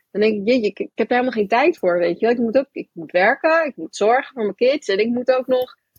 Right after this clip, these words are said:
ontwerpen, om, om, opdrachten uitvoeren, weet je wel. Dus ja, daar, daar, daar zit ik nog heel erg, eh, mee, eh, mee te puzzelen.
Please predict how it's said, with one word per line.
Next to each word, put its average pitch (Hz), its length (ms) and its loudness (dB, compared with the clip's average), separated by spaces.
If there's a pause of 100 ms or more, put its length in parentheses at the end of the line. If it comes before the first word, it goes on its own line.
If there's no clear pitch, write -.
ontwerpen, 247 720 0
om, 196 220 0
om, 220 140 -4
opdrachten 220 600 -2
uitvoeren, 180 540 -6
weet 175 260 -6
je 185 80 -2
wel. 202 200 2
Dus 196 300 -2 (240)
ja, 190 240 0
daar, 196 380 2 (600)
daar, 208 220 2
daar 214 180 2
zit 233 180 0
ik 240 100 -2
nog 226 140 -4
heel 214 280 2
erg, 202 260 -2
eh, 185 200 0
mee, 180 380 0
eh, 175 80 -4
mee 175 180 0
te 175 120 -4
puzzelen. 165 600 -6